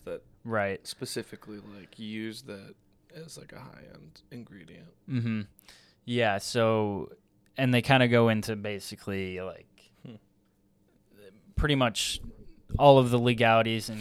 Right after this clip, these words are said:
Speaker 2: the, the crazy stuff that happens with the farms and stuff like that, but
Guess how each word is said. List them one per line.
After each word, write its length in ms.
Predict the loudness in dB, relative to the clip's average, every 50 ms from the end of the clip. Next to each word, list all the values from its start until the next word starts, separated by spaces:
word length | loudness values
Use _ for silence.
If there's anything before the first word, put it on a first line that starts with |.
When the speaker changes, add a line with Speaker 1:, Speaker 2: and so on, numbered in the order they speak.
| -12 -12 -14 -14 -10
Speaker 2:
the, 260 | -8 -6 -6 -6 -8 -10
the 80 | -12 -10
crazy 340 | -4 -2 -2 -2 -2 -4
stuff 280 | -6 -4 -4 -4 -4 -2
that 160 | -2 -2 0
happens 440 | 2 2 2 2 0 -4 -8 -8 -8
with 140 | -10 -8 -8
the 100 | -8 -8
farms 540 | -6 -6 -4 -4 -4 -6 -8 -10 -12 -12 -14
and 100 | -14 -12
stuff 240 | -12 -12 -12 -12
like 160 | -12 -16 -14 -14
that, 300 | -14 -14 -14 -14 -14 -16
but 220 | -16 -16 -16 -18